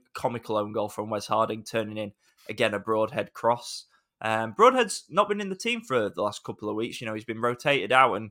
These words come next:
I think that's maybe put a bit of a rocket up him because he was absolutely fantastic in this game. Um, Kiefer Moore headed in the third. Um, the Sky commentator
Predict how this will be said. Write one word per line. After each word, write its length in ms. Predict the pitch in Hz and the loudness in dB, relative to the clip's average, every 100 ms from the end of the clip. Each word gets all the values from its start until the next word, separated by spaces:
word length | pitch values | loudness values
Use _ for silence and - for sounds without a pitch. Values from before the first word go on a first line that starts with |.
| _ _ _ _ - | _ _ _ _ -12
I 60 | |
think 180 | - 156 | -6 0
that's 220 | 151 - | 0 2
maybe 180 | 147 135 | 0 -2
put 240 | 131 135 117 | -2 0 0
a 80 | |
bit 160 | - 135 | 0 -2
of 100 | 127 | 0
a 40 | |
rocket 360 | 131 143 - 101 | 0 0 0 -4
up 160 | 107 104 | -4 -6
him 120 | 98 | -10
because 180 | - 104 | -10 -6
he 80 | |
was 140 | 107 123 | -2 0
absolutely 320 | - - 71 | 0 -2 -6
fantastic 580 | - 104 127 117 107 - | -6 -2 0 -2 -4 -10
in 140 | 104 | -8
this 160 | 110 - | -8 -2
game. 380 | 117 110 107 - _ _ - | 2 2 0 -6 _ _ -4
Um, 180 | 101 104 | -4 -2
Kiefer 320 | - 123 120 | -4 -4 0
Moore 240 | 120 113 | 4 6
headed 300 | 117 113 107 | 4 2 0
in 100 | 107 | -4
the 80 | 104 | -6
third. 640 | - - 139 131 131 127 - _ _ - | -4 4 8 8 6 4 0 _ _ -2
Um, 220 | 113 131 | 0 0
the 60 | 139 | -2
Sky 260 | 185 202 | 2 2
commentator 720 | 202 185 175 175 147 123 131 | 2 -4 -2 0 2 2 0